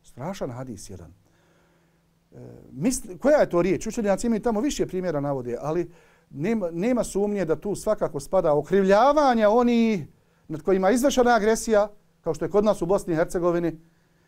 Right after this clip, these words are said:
jel tako? Krivi su sada oni koji su branili gradove, e, koji su bili dole, jel tako? Branili i džamije, i crkve, i havre, i manastire, i sve. A oni na brdima nisu krivi, oni.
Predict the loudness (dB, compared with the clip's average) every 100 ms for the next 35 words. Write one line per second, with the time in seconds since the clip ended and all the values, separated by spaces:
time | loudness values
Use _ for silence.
0 | -16 -2 -2 0 -6 -8 _ _ _ -4
1 | -2 -2 -2 2 2 2 0 0 2 4
2 | 4 2 2 2 -2 -8 -18 _ _ _
3 | _ _ _ _ _ _ _ -14 -8 -6
4 | -4 -6 -4 -4 0 2 4 4 2 0
5 | -2 -4 -2 2 2 2 -2 -2 2 2
6 | 2 0 -2 0 0 0 2 4 2 2
7 | 0 -2 -2 -2 0 -2 -2 -2 -2 -2
8 | -4 -6 _ _ _ _ _ _ _ 0
9 | 2 2 0 0 -2 -2 -2 -2 -6 -10
10 | -10 -8 -6 -8 -10